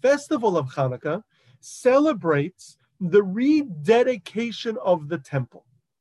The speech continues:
The temple in Jerusalem, which stood during the period of the Hanukkah miracle, had been turned into an idolatrous temple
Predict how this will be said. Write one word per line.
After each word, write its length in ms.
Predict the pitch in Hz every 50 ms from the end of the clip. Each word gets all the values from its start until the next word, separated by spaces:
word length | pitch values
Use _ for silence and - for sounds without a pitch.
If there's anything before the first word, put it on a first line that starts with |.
| _ _ _ _ _ _ _ _ _ _ _ _
The 80 | - 175
temple 400 | 139 - 214 240 220 185 208 226
in 80 | 220 175
Jerusalem, 680 | 156 190 196 220 226 - - 254 254 262 254 247 190 _ _ _ _ _ _ _ _ _ _ _ _ _
which 260 | - 170 185 135 - -
stood 600 | - - - - 226 220 240 240 247 208 175 147
during 260 | 131 196 190 185 165
the 80 | 156
period 380 | 139 - 180 180 180 190 185 180
of 160 | 180 170 139 - _ _ _ _ _ -
the 80 | 170 151
Hanukkah 420 | - 170 170 170 180 - 196 190
miracle, 520 | 175 160 165 170 165 - 202 214 247 247 _ _ _ _ _ _
had 280 | - 190 220 196 180 170
been 240 | 208 233 240 226 196
turned 320 | - - 226 262 269 233
into 280 | 262 233 185 214 233 226
an 80 | 214
idolatrous 640 | 202 185 180 170 190 185 196 202 - - - 180 131
temple 460 | - - - 240 220 175 170 147 -